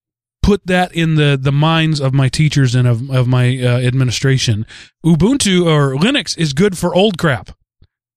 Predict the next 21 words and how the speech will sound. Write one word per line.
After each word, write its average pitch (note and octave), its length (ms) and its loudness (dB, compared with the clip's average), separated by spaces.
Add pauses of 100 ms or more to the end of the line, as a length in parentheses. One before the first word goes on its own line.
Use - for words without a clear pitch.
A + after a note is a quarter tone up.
(360)
Um, C#3+ 380 0
and D#3 160 2
then F3+ 140 2
when F#3 120 2
we E3+ 120 2
had E3+ 200 -2
some E3+ 120 2
money E3+ 260 2
and D#3 100 2
we D#3+ 100 4
didn't E3 200 -2
need E3 160 2
the D3+ 140 2
old E3+ 180 2
crap C#3+ 280 -2
anymore, B2 580 2
they C#3 100 0
didn't C3 180 -2
want B2 140 0
Linux C3 300 -2
anymore. F2+ 360 -8